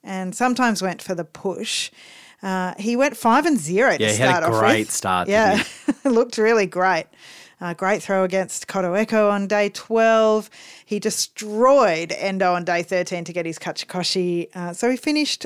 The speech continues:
Speaker 1: there on eight and seven. He wasn't able to <laughs> do much after that.
Speaker 2: Yeah, it's great to have Aoyama around,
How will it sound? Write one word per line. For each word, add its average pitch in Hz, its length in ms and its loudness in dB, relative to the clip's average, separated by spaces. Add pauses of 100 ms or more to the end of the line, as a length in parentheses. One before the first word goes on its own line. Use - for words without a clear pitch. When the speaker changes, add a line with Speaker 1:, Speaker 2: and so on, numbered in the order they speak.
(160)
Speaker 1:
there 185 320 0
on 180 240 -8
eight 175 200 -8
and 175 100 -12
seven. 165 280 -10
He 156 80 -10
wasn't 165 260 -8
able 160 180 -8
to - 140 -8
<laughs> - 120 -6
do 262 120 2
much 240 300 0
after 240 280 2
that. - 540 -2
Speaker 2:
Yeah, 101 460 -2
it's 160 200 0
great 214 300 2
to 143 80 2
have 104 280 -2
Aoyama 101 680 -4
around, 98 580 -2